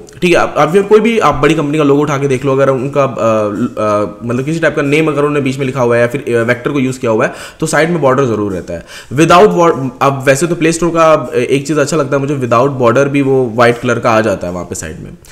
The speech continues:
ठीक है, तो ये चीज़ अच्छी लगती है मुझे, पर आप लोग border ज़रूर यूज़ करो, ज़्यादा best रहता है। ठीक है, fourth है, give well defined and unique shape। ठीक है, अब ये मैं क्यों बोल रहा हूँ मैं आपको बता देता हूँ। होता क्या है कभी-कभी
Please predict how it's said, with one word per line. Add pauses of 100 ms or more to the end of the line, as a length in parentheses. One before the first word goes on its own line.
(240)
ठीक
है,
तो
ये
चीज़
अच्छी
लगती
है
मुझे,
पर
आप
लोग
border
ज़रूर
यूज़
करो,
ज़्यादा
best
रहता
है। (360)
ठीक
है, (400)
fourth
है, (520)
give
well
defined
and
unique
shape। (760)
ठीक
है,
अब
ये
मैं
क्यों
बोल
रहा
हूँ
मैं
आपको
बता
देता
हूँ। (360)
होता
क्या
है
कभी-कभी